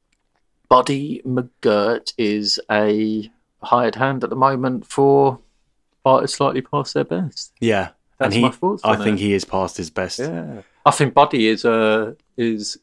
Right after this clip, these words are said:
Speaker 1: at the stage of his career where he just takes the sort of
Speaker 2: Mm.
Speaker 1: biggest payday he can
Speaker 2: Yeah.
Speaker 1: get, and he's happy to travel these days. He's not, doesn't seem to be that, that fussed staying over in, where is it, Miami, I think he, he trains out of.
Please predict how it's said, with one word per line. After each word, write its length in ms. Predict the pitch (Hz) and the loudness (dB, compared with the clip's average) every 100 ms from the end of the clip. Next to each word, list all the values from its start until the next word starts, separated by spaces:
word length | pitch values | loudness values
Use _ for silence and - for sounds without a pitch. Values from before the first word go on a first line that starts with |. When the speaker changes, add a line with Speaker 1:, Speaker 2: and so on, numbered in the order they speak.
| _ 123 | _ -2
Speaker 1:
at 140 | 123 | 0
the 80 | 120 | -2
stage 320 | - 117 101 | -2 -2 -4
of 80 | - | -6
his 140 | 117 - | -6 -6
career 320 | - 104 98 | -4 -2 0
where 180 | 101 95 | -2 -4
he 80 | 104 | -6
just 220 | - - | -12 -4
takes 280 | 104 101 - | -4 -4 -10
the 80 | |
sort 300 | 117 - 117 | -12 -6 -6
of 60 | - _ _ - | -8 _ _ -2
Speaker 2:
Mm. 120 | 113 | 0
Speaker 1:
biggest 320 | 107 87 - | 2 0 0
payday 500 | 110 110 107 104 131 - | 0 0 -2 -6 -6 -8
he 60 | 120 | -8
can 120 | 113 | -2
Speaker 2:
Yeah. 120 | 110 104 | 0 2
Speaker 1:
get, 200 | 113 117 | 0 -2
and 100 | 104 | -2
he's 80 | 104 | 0
happy 240 | - 110 | 0 -4
to 100 | - | -6
travel 340 | - 104 127 | 0 0 0
these 220 | 98 98 - | -4 -4 -4
days. 340 | 107 120 113 | -6 -6 -6
He's 160 | 117 117 | -10 -4
not, 240 | 107 - | -4 -4
doesn't 160 | 107 101 | -10 -8
seem 140 | 101 | -12
to 100 | - | -6
be 60 | 101 | 0
that, 220 | 104 - _ - - - - | 0 0 _ -12 -10 -10 0
that 160 | 135 117 | 2 2
fussed 300 | - 127 - | 2 2 4
staying 380 | 147 135 131 - - - _ _ - | 4 4 2 -4 -20 -20 _ _ 4
over 340 | 147 139 131 | 6 6 6
in, 80 | 135 | 6
where 100 | 147 | 6
is 120 | 123 | 6
it, 100 | 120 | 4
Miami, 440 | 113 117 135 139 101 | 4 4 4 4 2
I 60 | |
think 240 | 92 113 101 | 2 -2 0
he, 320 | 113 107 117 | 2 2 0
he 140 | 110 | -2
trains 360 | 101 123 113 110 | 0 0 0 2
out 220 | 113 110 | 2 4
of. 180 | 123 120 | 2 -2